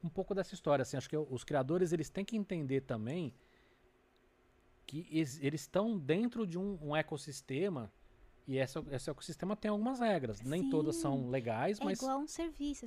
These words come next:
Speaker 2: tipo, você tá numa empresa, você não pode ir com qualquer roupa, você não pode falar palavrão, você tem que se comportar, diferente da sua casa que você pode fazer o que você quiser. São co-, é uma empresa grande e não quer isso.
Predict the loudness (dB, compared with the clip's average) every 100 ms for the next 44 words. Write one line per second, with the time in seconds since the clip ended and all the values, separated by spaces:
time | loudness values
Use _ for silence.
0 | -10 -10 -8 -10 -6 -4 -2 -2 -2 0
1 | 0 0 -4 -8 -6 -2 -2 0 0 -2
2 | -4 -6 -8 -6 -4 0 0 0 -2 -4
3 | -6 -6 -8 -6 -8 -8 -6 -4 -4 -2
4 | 0 0 -2 -6 -8 -8 -8 -10 -4 0
5 | -2 0 -2 -2 -6 -12 -18 -4 0 0
6 | 0 -4 -4 -4 -4 -6 -4 -4 -4 -6
7 | -6 -8 -8 -8 -4 -2 -2 -4 -14 -20
8 | -20 -4 0 0 -2 -2 0 0 0 0
9 | 0 -2 -2 -2 0 2 2 2 0 0
10 | -2 -2 -2 -4 -8